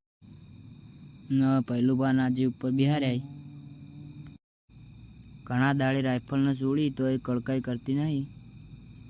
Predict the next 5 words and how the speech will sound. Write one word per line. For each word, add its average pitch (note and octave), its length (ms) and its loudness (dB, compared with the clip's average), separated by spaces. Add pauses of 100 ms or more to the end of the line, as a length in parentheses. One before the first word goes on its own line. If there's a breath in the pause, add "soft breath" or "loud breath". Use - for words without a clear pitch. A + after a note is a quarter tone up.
(240)
અને A#2+ 220 2
શાંતિથી A#2+ 520 0
રમે A#2 220 4
જાય. A#2 300 -2 (3750)
જો C#3+ 160 0